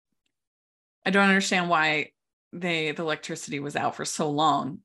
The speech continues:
but, uh, but nevertheless, uh, they, they have, uh,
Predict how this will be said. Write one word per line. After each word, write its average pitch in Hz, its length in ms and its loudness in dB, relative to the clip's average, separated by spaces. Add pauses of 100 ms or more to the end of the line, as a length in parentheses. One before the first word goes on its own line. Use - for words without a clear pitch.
but, 160 300 0
uh, 147 260 4 (120)
but 151 280 -2
nevertheless, 151 840 -4
uh, 139 400 0 (100)
they, 147 420 -8 (320)
they 147 200 -6
have, 139 340 -4
uh, - 280 -6